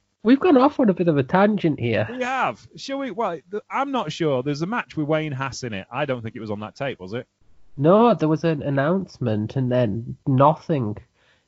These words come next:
Speaker 1: Kind of someone talked into it. I'm just like, "I'm guessing there was meant to be a match here," and it just didn't happen.
Speaker 2: Well, on the cage match page, it says, "Three question marks defeats Wayne Haas."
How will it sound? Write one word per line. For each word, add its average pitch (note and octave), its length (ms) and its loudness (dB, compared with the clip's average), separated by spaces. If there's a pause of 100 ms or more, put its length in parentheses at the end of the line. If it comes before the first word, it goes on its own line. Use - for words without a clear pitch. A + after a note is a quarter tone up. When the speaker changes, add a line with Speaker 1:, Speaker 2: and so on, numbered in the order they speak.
(680)
Speaker 1:
Kind E3+ 180 -2
of D#3 60 -4
someone F3+ 460 -2
talked D3 400 0
into E3+ 200 -2
it. D#3 60 2
I'm C#3+ 100 0
just C#3 200 -4
like, C#3+ 160 -2
"I'm C3 160 0
guessing D3+ 420 2
there F#3+ 100 2
was F#3+ 140 -2
meant G3 160 -6
to - 60 -20
be G3+ 100 0
a F#3+ 60 -2
match F#3+ 300 -6
here," G3+ 200 -2
and G3 80 2
it D3 80 2
just - 140 -10 (100)
didn't A2 340 -2
happen. D3+ 560 -2 (360)
Speaker 2:
Well, D3 120 2
on E3 80 0
the D#3 60 0
cage E3 320 -4
match B2 240 -8
page, G#2+ 260 -4
it G2 60 -14
says, B2 240 -4
"Three F3+ 220 -2
question D3+ 440 -4
marks A2+ 300 -6
defeats C#3+ 460 -6
Wayne C#3 240 -4
Haas." - 640 -14